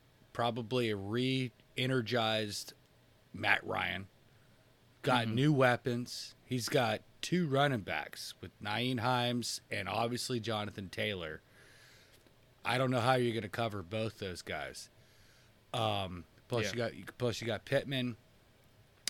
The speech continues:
Speaker 1: and you got, oh man, and that defense is brutal. I think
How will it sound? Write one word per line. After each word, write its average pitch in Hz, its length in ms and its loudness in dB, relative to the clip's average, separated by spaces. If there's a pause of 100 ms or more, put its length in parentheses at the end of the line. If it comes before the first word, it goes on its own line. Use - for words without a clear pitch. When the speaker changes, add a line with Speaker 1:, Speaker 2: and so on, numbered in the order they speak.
(480)
Speaker 1:
and 113 180 -8
you 110 60 -6
got, 98 360 -4
oh 104 180 -6
man, 92 220 -10 (380)
and 131 120 0
that 147 220 4
defense 113 580 -4
is 101 280 -8 (340)
brutal. 98 680 0 (320)
I 139 200 4
think 170 380 2